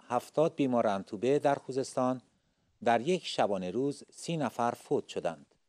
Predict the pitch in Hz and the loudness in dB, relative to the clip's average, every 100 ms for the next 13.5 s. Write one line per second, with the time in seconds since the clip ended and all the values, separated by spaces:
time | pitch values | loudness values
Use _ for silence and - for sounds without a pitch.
0 | _ _ _ _ _ - 110 - 131 139 | _ _ _ _ _ 2 2 4 0 -2
1 | - - _ _ _ - - 117 123 113 | -4 -14 _ _ _ -6 -2 0 0 2
2 | 175 185 131 - 135 135 113 - 110 117 | 4 4 2 2 2 2 -2 0 2 4
3 | 113 - 104 98 - 156 165 160 143 143 | 2 0 -2 0 0 0 2 2 2 2
4 | 127 - 127 131 - _ _ _ _ _ | 0 0 -2 -2 -4 _ _ _ _ _
5 | 113 113 - 120 139 160 175 135 - 151 | 0 0 0 0 4 4 6 4 4 2
6 | 160 156 135 - 107 98 95 95 107 - | 2 -2 -2 0 0 0 0 0 -2 0
7 | 135 107 87 - 78 - _ _ _ _ | 2 2 0 -4 -6 -8 _ _ _ _
8 | _ _ _ _ _ _ _ _ _ _ | _ _ _ _ _ _ _ _ _ _
9 | 143 156 151 147 160 175 165 147 120 113 | 2 6 6 4 2 2 4 6 6 6
10 | 104 98 101 107 - 120 120 - 98 - | 4 2 0 0 -2 -2 -2 -2 -4 -6
11 | _ _ _ _ _ _ _ _ _ _ | _ _ _ _ _ _ _ _ _ _
12 | - 160 185 190 185 139 - 135 131 127 | 0 4 6 6 4 2 0 0 0 0
13 | 147 127 87 - - | 0 0 -2 -8 -14